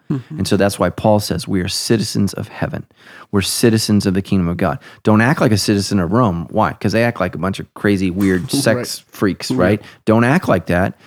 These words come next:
Speaker 2: And what, what is America doing now? It's all about sex. It's all about, right? God would never give you sexual desires that he didn't want you to act on. Well, read the Bible,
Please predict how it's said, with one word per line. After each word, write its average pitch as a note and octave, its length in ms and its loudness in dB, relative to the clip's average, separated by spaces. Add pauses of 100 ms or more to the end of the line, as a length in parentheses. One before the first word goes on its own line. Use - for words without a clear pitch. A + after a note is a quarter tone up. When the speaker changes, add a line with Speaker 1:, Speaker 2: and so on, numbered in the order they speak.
(220)
Speaker 2:
And G#2+ 140 4
what, A2+ 120 4
what C3 160 6
is C#3+ 140 4
America B2+ 320 2
doing F2+ 280 0
now? E2+ 180 -4
It's - 140 -6
all G2 160 4
about C3+ 260 2
sex. - 420 -2
It's - 80 -8
all A2 260 2
about, A#2 300 2
right? G2+ 220 0 (400)
God B2+ 200 6
would G#2+ 120 4
never B2+ 280 4
give C3+ 180 6
you B2+ 120 6
sexual A2+ 340 0
desires G2 460 2
that E2+ 120 -4
he G2+ 80 0
didn't G2 200 2
want D#2+ 120 0
you F2+ 80 2
to C2+ 60 0
act E2 240 -4
on. B1+ 180 -6
Well, F2+ 220 -2
read E2+ 180 -2
the F2+ 60 -4
Bible, D2 360 -4